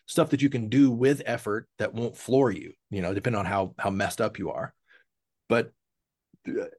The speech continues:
once I finally had the guts to send guys home and make 'em come back a few days later, like, every single time they come back, they perform better than they did the last time,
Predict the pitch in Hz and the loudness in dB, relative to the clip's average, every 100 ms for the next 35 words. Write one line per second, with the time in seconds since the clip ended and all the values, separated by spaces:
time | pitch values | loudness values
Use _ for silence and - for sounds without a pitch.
0 | _ _ _ - 135 147 160 151 147 131 | _ _ _ -4 2 4 4 2 2 0
1 | 147 131 127 104 95 120 123 113 - 98 | 2 2 0 -2 -2 2 0 0 -8 -8
2 | - 123 120 101 113 113 - 110 110 139 | -6 -4 -4 0 0 0 -2 -4 -2 -2
3 | 143 _ _ _ _ _ _ _ _ _ | -2 _ _ _ _ _ _ _ _ _
4 | _ _ - 110 110 113 113 120 113 113 | _ _ -10 -4 -2 0 -2 -2 2 2
5 | - - 117 110 104 98 101 123 151 147 | 0 -8 -4 -2 -2 -2 -2 0 -2 -4
6 | _ - 98 95 _ _ _ _ _ _ | _ -6 -6 -6 _ _ _ _ _ _
7 | _ - 135 160 143 135 143 113 - - | _ -4 2 4 4 6 4 4 -2 0
8 | 143 135 120 131 123 110 107 107 120 107 | 2 4 2 0 0 0 -2 -4 -4 0
9 | 117 127 95 110 - 101 90 92 92 92 | 0 0 -6 -8 -8 -6 -4 -4 -4 -6
10 | 90 92 87 85 - - - | -4 -4 -2 -4 -4 -8 -12